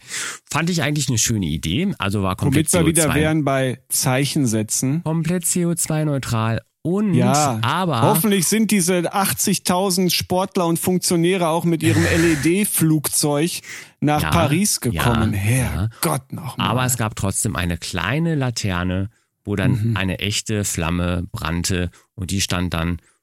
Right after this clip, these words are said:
Speaker 1: vor diesem, vor dieser Installation. Ähm, so. Und die Pariser sind so angetan davon, dass es schon Petitionen gibt, dass diese Olympiaflamme bestehen bleiben soll.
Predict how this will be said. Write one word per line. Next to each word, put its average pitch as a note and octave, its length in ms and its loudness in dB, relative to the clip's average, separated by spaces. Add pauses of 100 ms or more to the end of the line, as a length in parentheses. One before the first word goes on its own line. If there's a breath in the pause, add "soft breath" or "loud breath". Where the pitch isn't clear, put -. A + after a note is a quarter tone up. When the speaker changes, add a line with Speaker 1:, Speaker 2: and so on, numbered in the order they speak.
Speaker 1:
vor C3 280 -2
diesem, G#2+ 540 0 (800)
vor A2 160 -8
dieser G2 220 -2
Installation. E2 540 -4 (580 soft breath)
Ähm, A2+ 400 -2 (1000)
so. B2 280 -2 (840)
Und D3+ 120 0
die D#3+ 60 0
Pariser D3+ 360 0
sind A#2 240 0
so G#3 220 0
angetan D#2+ 540 -2
davon, E2 560 -2 (540)
dass A#2 180 0
es C3 100 0
schon C3+ 220 0
Petitionen E3+ 840 0
gibt, G2+ 380 -4 (300 soft breath)
dass A#2 180 -2
diese E3+ 260 0
Olympiaflamme A#2 1120 0 (800 soft breath)
bestehen D3+ 400 0
bleiben E2+ 240 0
soll. C#2 320 -2